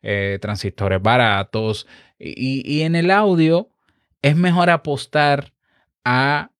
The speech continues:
características y a componentes de calidad, porque eso afecta todo. O sea, tú una interfase barata, te, ¿cómo tú te das cuenta de que una interfase está hecha con materiales de baja calidad?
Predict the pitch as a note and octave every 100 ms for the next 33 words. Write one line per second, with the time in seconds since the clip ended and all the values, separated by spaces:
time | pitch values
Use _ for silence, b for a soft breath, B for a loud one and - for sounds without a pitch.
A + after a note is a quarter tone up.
0 | _ _ _ A#2+ A#2 - A2+ A#2 D3 -
1 | B2 A#2+ - A2+ A2 G#2 A2 A2+ A#2+ C#3
2 | - B2 A2 A2 G#2+ G2+ G2 G2 F#2+ -
3 | - D#3 F3 D#3+ F3+ - D#3+ D#3 - D#3
4 | - D3+ D3 B2 G2+ _ _ _ _ _
5 | _ - A2 G2+ b b b - D#3+ F3
6 | F#3 F3+ F3+ E3 F3+ F#3 F3+ F3 D3+ C#3
7 | C3+ C#3 B2+ B2 F#3 A3 - G#3+ F3 F#3
8 | D#3 C3+ B2+ C#3 D3 D#3+ D#3 - D3 D3
9 | E3 b b b b C3+ B2 C3+ C3+ C#3
10 | C#3+ C#3+ C3+ B2+ B2 B2 A#2+ A#2+ B2 C3
11 | A#2+ B2+ A#2+ B2+ D3 - C#3+ D3+ C#3+ A2+